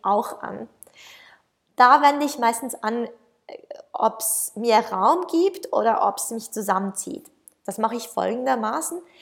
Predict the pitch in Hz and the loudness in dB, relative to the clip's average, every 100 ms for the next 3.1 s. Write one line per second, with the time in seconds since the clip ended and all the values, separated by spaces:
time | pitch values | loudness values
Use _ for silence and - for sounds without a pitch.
0 | - - 220 220 226 220 226 226 - - | -20 -6 -4 -2 -2 -4 2 4 2 0
1 | 185 247 269 277 277 - 214 214 208 214 | 0 0 -2 -4 -4 -2 -2 0 -2 -4
2 | 214 214 - _ - _ _ _ 170 185 | -6 -8 -12 _ -20 _ _ _ 4 6
3 | 165 | 4